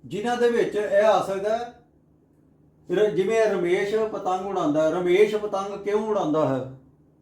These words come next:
ਹਨਾ? "ਅਸੀਂ ਸਕੂਲ ਕਿਉਂ ਜਾਂਦੇ ਹਾਂ?" "ਤੁਸੀਂ ਫੁੱਟਬਾਲ ਕਿਉਂ ਖੇਡਦੇ ਹੋ?" "ਤੁਸੀਂ ਕੀ ਖੇਡਦੇ ਹੋ?" ਇਹ ਵੀ ਹੋ ਸਕਦਾ ਵਾ।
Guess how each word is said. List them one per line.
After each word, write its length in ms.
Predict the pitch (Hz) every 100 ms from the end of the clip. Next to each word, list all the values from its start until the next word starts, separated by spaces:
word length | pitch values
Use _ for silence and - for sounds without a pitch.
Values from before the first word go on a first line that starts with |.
| _ _ _ _ _ _ _ _ _ _ -
ਹਨਾ? 320 | 175 269 262 - - _ _ _ _ _ _ _ _ _ _ _ _ _ _ _ -
"ਅਸੀਂ 220 | - 233
ਸਕੂਲ 640 | 220 - 214 220 240 233 226
ਕਿਉਂ 280 | 226 233 233
ਜਾਂਦੇ 420 | 214 180 185 156
ਹਾਂ?" 240 | 151 131 - - _ _ _ _ _ _ _ _
"ਤੁਸੀਂ 360 | 202 202 240 214
ਫੁੱਟਬਾਲ 540 | 202 196 214 214 214
ਕਿਉਂ 280 | 208 226 240
ਖੇਡਦੇ 500 | 226 202 208 196 185
ਹੋ?" 260 | 151 135 135 - _ _ _ _ _ _ _ _ _ _ _ _ _ _ _ _ _ _ _ _ _ -
"ਤੁਸੀਂ 420 | 208 220 233 233
ਕੀ 240 | 240 254
ਖੇਡਦੇ 480 | - 214 214 202 190
ਹੋ?" 260 | 165 156 - -
ਇਹ 120 | 160
ਵੀ 120 | 208 226
ਹੋ 100 | 196
ਸਕਦਾ 320 | 160 151 151
ਵਾ। 280 | 135 131